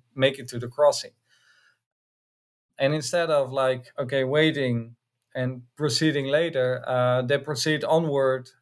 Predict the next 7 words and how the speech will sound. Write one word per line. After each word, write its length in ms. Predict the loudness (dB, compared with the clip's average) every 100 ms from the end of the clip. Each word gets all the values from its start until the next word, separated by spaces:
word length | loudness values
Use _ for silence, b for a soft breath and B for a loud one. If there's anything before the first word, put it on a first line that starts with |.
| _
and 160 | -4 2
hope 320 | 4 4 2
they 120 | -4
can 200 | -2 -6
find 580 | -2 0 2 0 -4 -10 -16 _ _ _ _ _ _ _ _ -4
another 340 | 0 0 2
way 420 | 2 2 0 -6